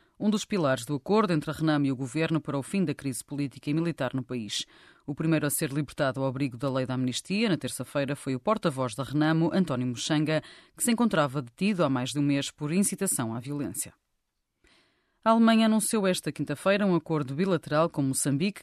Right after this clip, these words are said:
que envolve um financiamento nos próximos dois anos de cento e oito milhões de euros. A verba destina-se às áreas do desenvolvimento económico, descentralização e educação.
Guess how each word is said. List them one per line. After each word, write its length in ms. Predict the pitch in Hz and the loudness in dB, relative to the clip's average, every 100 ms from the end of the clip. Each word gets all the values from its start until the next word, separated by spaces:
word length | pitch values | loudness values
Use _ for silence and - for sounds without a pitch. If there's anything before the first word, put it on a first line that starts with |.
| - | -4
que 120 | 160 | -2
envolve 340 | 139 139 131 | 0 0 0
um 80 | 139 | -2
financiamento 800 | 131 160 147 - 135 143 190 202 | 0 0 0 0 0 2 2 0
nos 220 | 156 123 | -2 -2
próximos 500 | - 135 123 131 123 | -4 -4 -4 -4 -4
dois 260 | 120 151 120 | -2 -2 0
anos 280 | 160 165 147 | 2 2 -2
de 120 | 143 | -4
cento 300 | - 226 214 | -2 0 0
e 60 | 208 | 0
oito 260 | 170 - | 0 0
milhões 320 | 170 139 123 107 | 0 0 -2 -2
de 120 | 143 | -2
euros. 420 | 131 120 117 - - - - - | -2 -2 -6 -8 -14 -20 -20 -8
A 80 | 143 | -4
verba 320 | 139 127 131 | -2 -2 -4
destina-se 480 | - - 143 135 147 | -6 -2 0 0 -2
às 160 | 135 | -2
áreas 300 | 147 135 139 | -2 -2 -6
do 200 | 123 147 | -6 -6
desenvolvimento 640 | 131 170 170 151 139 127 131 | -2 0 0 0 0 -2 -4
económico, 600 | - 151 180 202 - 202 | 0 2 4 2 0 -4
descentralização 1040 | 180 - 226 - 131 120 131 - 147 147 | 0 0 0 -2 -4 -4 -4 0 2 2
e 60 | 151 | 2
educação. 600 | 160 - 147 - 143 | 0 -6 -4 -2 -2